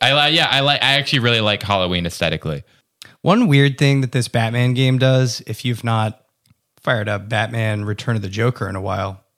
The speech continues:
Speaker 2: I keep wanting to call it Batman Beyond Return of the Joker, 'cause that's a movie that they did, like, seven years later.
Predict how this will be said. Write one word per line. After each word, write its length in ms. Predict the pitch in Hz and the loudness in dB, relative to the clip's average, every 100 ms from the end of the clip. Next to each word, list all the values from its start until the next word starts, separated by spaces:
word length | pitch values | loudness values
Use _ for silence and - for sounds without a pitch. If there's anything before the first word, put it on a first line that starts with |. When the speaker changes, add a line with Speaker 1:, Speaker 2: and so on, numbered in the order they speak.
| - | -10
Speaker 2:
I 60 | |
keep 160 | - 175 | -4 0
wanting 220 | 196 202 | 2 0
to 60 | 156 | 2
call 160 | 147 | 2
it 100 | 147 | 2
Batman 380 | 123 120 135 135 | 2 2 4 2
Beyond 320 | 123 123 147 131 | 4 6 6 4
Return 280 | 107 123 | 2 0
of 60 | 107 | 0
the 60 | 101 | 0
Joker, 380 | 104 101 101 | -2 -2 -4
'cause 160 | 95 110 | -4 -4
that's 220 | 101 113 | -2 0
a 60 | 127 | 0
movie 540 | 113 135 139 101 98 - _ _ _ | 2 4 4 0 -6 -10 _ _ _
that 320 | 107 - 120 | -10 -4 0
they 140 | 147 123 | 4 4
did, 220 | 127 117 | 4 2
like, 440 | 120 113 107 - _ _ | 2 0 -2 -12 _ _
seven 400 | - - 120 120 | -14 -6 -2 -2
years 220 | 120 117 113 | -2 -2 -2
later. 460 | 123 110 107 101 | -2 -2 -4 -6